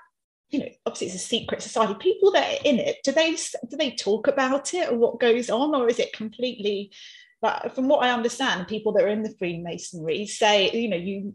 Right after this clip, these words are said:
quite often know they are, but that's it. Do they, you know, when you grow up around this, do, do people talk about it, or, like, what's the etiquette? You know, how much do you get to know?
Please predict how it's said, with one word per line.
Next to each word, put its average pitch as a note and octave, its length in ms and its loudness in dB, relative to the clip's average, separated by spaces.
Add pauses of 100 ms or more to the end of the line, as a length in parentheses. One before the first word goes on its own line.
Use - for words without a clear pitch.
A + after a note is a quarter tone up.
(120)
quite - 260 0
often G3+ 280 -4
know A3+ 180 8
they D#3+ 160 0
are, C#3+ 280 -2
but F#3+ 80 2
that's - 260 -2
it. C3 200 -2 (120)
Do A3+ 60 0
they, G3+ 160 0
you B3 100 0
know, F3+ 120 0
when G#3+ 200 0
you G#3 100 -8
grow A3+ 220 4
up B3 140 -6
around E3 360 -4
this, D#3 260 -6
do, - 100 -10
do - 140 -8
people A3+ 280 -10
talk A#3 300 -2
about C4+ 280 -4
it, D#4 200 0
or, G#3+ 160 2
like, G#3 200 2
what's - 180 -4
the - 100 -2
etiquette? - 680 -2
You A#3+ 80 -2
know, F#3 180 2 (560)
how A#3+ 140 -2
much A#3 240 -4
do A3+ 80 -6
you G#3 100 -4
get F#3+ 140 -4 (100)
to G#3 60 -8
know? F3+ 320 -8